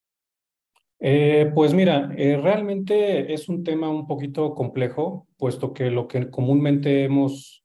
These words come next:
eh, conocido por un tema de suicidio o de emociones, siempre se va un poquito más del lado del tema de la psicología, del, del, del tema, eh, cognitivo, ¿no?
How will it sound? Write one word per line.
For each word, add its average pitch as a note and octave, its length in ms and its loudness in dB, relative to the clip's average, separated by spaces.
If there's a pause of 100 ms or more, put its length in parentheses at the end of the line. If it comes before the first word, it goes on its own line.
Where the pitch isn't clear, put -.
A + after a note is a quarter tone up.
eh, A2 340 -8
conocido C3 640 -2
por A2+ 160 -4
un B2+ 160 -6
tema B2 260 -2
de A2+ 200 -4
suicidio B2+ 680 -2
o A#2+ 80 -2
de A2 300 -4
emociones, C#3 680 -2 (680)
siempre F3 280 -2
se E3 100 2
va E3 160 4
un D#3+ 100 -2
poquito D3+ 300 -6
más C#3+ 180 2
del C#3+ 120 -4
lado C#3 200 0
del B2 140 -8
tema B2+ 300 -8
de B2 80 -8
la A2+ 80 -8
psicología, C3 800 0
del, A2+ 500 -6
del, G#2+ 680 -6 (180)
del A2+ 220 -6
tema, B2 560 0 (320)
eh, G#2+ 320 -4 (100)
cognitivo, C3+ 600 0
¿no? D#3 260 -8